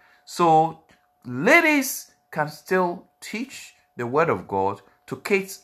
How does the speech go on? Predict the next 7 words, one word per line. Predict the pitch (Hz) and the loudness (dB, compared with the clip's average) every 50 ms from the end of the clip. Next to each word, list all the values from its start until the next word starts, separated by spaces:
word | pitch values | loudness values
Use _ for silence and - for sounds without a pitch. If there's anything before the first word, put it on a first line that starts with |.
| _ | _
and | - 143 151 147 | -4 -4 -2 0
their | 151 151 139 | 0 0 0
fellow | - - - 226 214 214 208 - - | 0 2 2 2 2 2 -2 -6 -6
ladies | 120 147 190 214 165 110 87 92 - - - _ _ _ _ _ _ _ _ _ _ _ _ _ _ _ _ _ _ _ - | -2 2 2 2 2 0 -4 -12 -18 -20 -20 _ _ _ _ _ _ _ _ _ _ _ _ _ _ _ _ _ _ _ -2
in | 160 214 240 | 0 0 2
the | 220 180 | 2 0
church, | 139 - - 113 107 101 104 107 - - - | 0 -2 -4 -4 -2 -2 -2 -4 -8 -16 -20